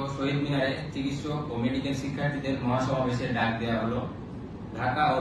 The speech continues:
ঢাকার বাইরের সকল চিকিৎসক ও মেডিকেল শিক্ষার্থীরা উক্ত সমাবেশে সকাল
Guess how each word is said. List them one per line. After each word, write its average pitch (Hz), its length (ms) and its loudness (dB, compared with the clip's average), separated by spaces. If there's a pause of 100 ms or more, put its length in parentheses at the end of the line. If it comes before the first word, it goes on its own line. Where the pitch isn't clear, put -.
ঢাকার 123 320 0
বাইরের 123 380 2
সকল - 300 -4
চিকিৎসক 131 400 -2 (100)
ও - 20 -4 (100)
মেডিকেল 120 360 0
শিক্ষার্থীরা 123 480 -2 (100)
উক্ত 123 140 -4 (120)
সমাবেশে 127 380 -2 (120)
সকাল 123 280 2